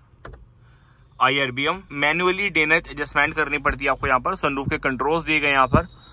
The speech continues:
वो इतने size के रहेगी इस car में, sunroof पूरी open हो जाती है, जो कि काफी बढ़िया बात है। वो ये इस कार की front seat, जिसमें आपको मिल जाएंगे adjustable headrest, fabric seats रहती हैं,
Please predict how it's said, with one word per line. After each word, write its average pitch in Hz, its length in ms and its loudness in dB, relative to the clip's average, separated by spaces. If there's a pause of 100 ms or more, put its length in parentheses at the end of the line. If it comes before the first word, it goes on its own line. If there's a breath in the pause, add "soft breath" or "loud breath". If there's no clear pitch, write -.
(180 loud breath)
वो 156 120 0
इतने 180 220 4
size 185 260 6
के 208 100 4
रहेगी 180 220 4
इस 180 120 0
car 165 160 4
में, 151 120 -4
sunroof 151 560 -2 (680 soft breath)
पूरी 160 320 -2
open 151 300 4
हो 160 60 4
जाती 147 320 4
है, 147 60 0
जो 143 80 -4
कि 143 140 -10
काफी - 300 -4
बढ़िया 151 240 4
बात 139 260 4
है। 180 160 -4 (680 loud breath)
वो 127 60 -4
ये 139 80 -2
इस 143 200 -2
कार 143 120 6
की 139 80 -2
front 135 260 -2
seat, 160 240 -2
जिसमें 151 220 -2
आपको 135 180 -2
मिल 143 160 -2
जाएंगे 135 300 2
adjustable 131 560 -2
headrest, 123 460 0
fabric 131 300 2
seats 165 360 -2
रहती 160 280 2
हैं, 190 160 0